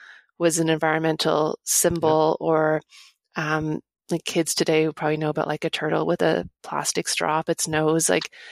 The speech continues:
Speaker 1: every generation has its symbol.
Speaker 2: Yeah.
Speaker 1: And I think it does a disservice to the trees to just symbolize them. Like, they don't ask for it. They don't ask to be put on a registry, or they don't care if you visit them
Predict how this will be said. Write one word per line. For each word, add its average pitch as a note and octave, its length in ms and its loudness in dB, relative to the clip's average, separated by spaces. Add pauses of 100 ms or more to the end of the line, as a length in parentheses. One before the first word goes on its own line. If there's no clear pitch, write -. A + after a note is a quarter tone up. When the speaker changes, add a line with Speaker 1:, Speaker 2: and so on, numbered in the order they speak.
(500)
Speaker 1:
every G#3 480 4
generation F3 540 2
has D3+ 220 -2
its - 160 -2
symbol. D#3+ 520 0 (800)
Speaker 2:
Yeah. F2+ 160 -8
Speaker 1:
And D#3+ 540 2 (800)
I F#3+ 100 2
think F3 300 -2
it - 240 -2
does E3+ 240 2
a D#3+ 60 0
disservice F3 640 2
to E3 80 0
the D#3 80 0
trees D#3 380 0
to D#3 80 -2
just - 500 -2
symbolize D#3 640 0
them. D3+ 220 -4
Like, D3+ 160 -4 (200)
they E3 160 4
don't E3 280 0
ask C3+ 340 -2
for - 160 -8
it. - 140 -8
They D#3+ 100 4
don't D#3+ 220 0
ask C#3 300 -4
to D3 100 -6
be D3+ 100 -6
put - 240 -6
on C#3+ 260 -4 (320)
a D#3 80 -2
registry, C#3 800 -4
or C#3 300 -4 (160)
they E3+ 180 2
don't F3+ 160 2
care D3+ 460 -2 (400)
if - 180 -6
you F3 80 0
visit D#3+ 360 2
them D3+ 340 0